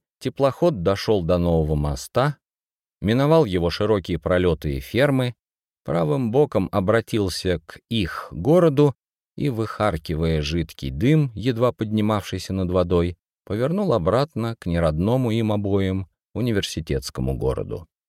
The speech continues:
Алексей хотел было поделиться с ней чувством обособленности жителей их города от окружающего их пространства,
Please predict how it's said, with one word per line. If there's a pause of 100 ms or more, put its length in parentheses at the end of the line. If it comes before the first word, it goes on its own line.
(960)
Алексей
хотел
было
поделиться
с
ней
чувством
обособленности
жителей
их
города
от
окружающего
их
пространства,